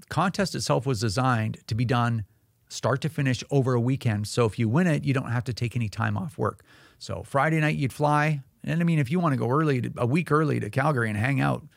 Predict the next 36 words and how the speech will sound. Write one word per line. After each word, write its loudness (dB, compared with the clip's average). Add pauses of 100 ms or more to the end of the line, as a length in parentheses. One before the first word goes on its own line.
(420)
you 0
know, 0
at 0
your 0
own 2
expense, -4
you're -4
welcome 0
to -2
do 0
that, -6
right? -2
But -6 (200)
Friday 2
night 0
you 0
fly, 2
you 2
get -4
two -2
nights 0
hotel, 0 (340)
fly 0
anywhere 2
from 0
anywhere 2
in 0
Canada 2
to -2
Calgary. 2 (1080)
All 2
the 4
festivities 0
are 0
on 2
Saturday 2